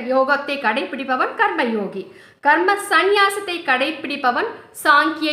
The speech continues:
யோகி. இந்த இருவருக்கும் இடையே, இ-, இடையே உள்ள வித்தியாசம் என்ன என்பதை நாம் பார்ப்போம். ஒன்றாவது வித்தியாசம், நம்பர் ஒன், சாதனை புரியும் நேரத்தில் கர்மத்தையும்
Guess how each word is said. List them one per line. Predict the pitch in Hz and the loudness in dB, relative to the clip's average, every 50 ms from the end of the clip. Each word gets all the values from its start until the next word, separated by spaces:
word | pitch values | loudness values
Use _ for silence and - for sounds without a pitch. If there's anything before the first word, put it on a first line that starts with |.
| 285 233 | -2 -2
யோகி. | 202 214 220 226 214 196 233 202 - - - - - _ _ _ _ _ - _ | -2 0 0 0 0 -2 -4 -8 -8 -12 -20 -20 -20 _ _ _ _ _ -12 _
இந்த | 381 415 403 403 392 | 0 0 2 2 2
இருவருக்கும் | 339 349 359 381 370 339 311 269 - - 302 339 392 523 - - - - | 0 0 2 2 2 2 2 0 -4 -4 -4 -2 -2 -4 -6 -10 -10 -8
இடையே, | 294 294 294 294 302 302 294 294 240 | -4 -2 -2 -2 -2 -6 -8 -8 -6
இ-, | 269 277 262 180 214 247 | -4 -4 -4 -4 -4 -4
இடையே | 277 285 302 320 339 | -4 -2 -2 -2 -2
உள்ள | 320 262 254 285 349 | -2 -2 -2 -2 -2
வித்தியாசம் | 466 - 320 320 320 320 339 302 262 240 - 440 480 427 | -2 -2 -4 -6 -4 0 2 2 2 2 0 0 0 0
என்ன | 359 262 262 277 269 269 | 0 0 0 0 0 -2
என்பதை | 254 247 247 240 262 269 | -2 -2 -2 -2 -2 -2
நாம் | 262 254 240 233 220 | 0 0 0 0 0
பார்ப்போம். | 220 240 226 226 226 - 294 330 453 - - - - - - - _ _ _ - _ _ _ _ | 0 0 0 0 0 -4 -6 -6 -6 -8 -10 -16 -20 -20 -20 -20 _ _ _ -20 _ _ _ _
ஒன்றாவது | 240 277 320 311 - 320 302 285 269 277 | 0 0 2 4 4 4 4 4 2 -2
வித்தியாசம், | 254 247 - 262 262 254 254 - 453 466 392 | -4 -6 -2 0 0 0 2 0 -2 -2 0
நம்பர் | 285 262 254 247 247 233 | 0 -2 0 0 0 2
ஒன், | 240 277 277 240 - - - - - - - _ | 2 2 2 0 -4 -10 -16 -18 -20 -20 -20 _
சாதனை | - - 311 320 359 392 403 427 427 440 427 | -2 2 6 6 6 6 6 4 4 4 0
புரியும் | 427 349 330 330 339 370 392 | 0 0 -2 0 0 0 0
நேரத்தில் | 370 294 285 285 277 269 - - 269 262 214 - - - | 2 2 2 0 0 -2 -2 -2 -2 -2 -2 -4 -2 0
கர்மத்தையும் | - 233 262 330 339 330 330 - 269 262 262 262 | 0 0 0 0 -2 -2 -2 -2 -4 -2 -2 -6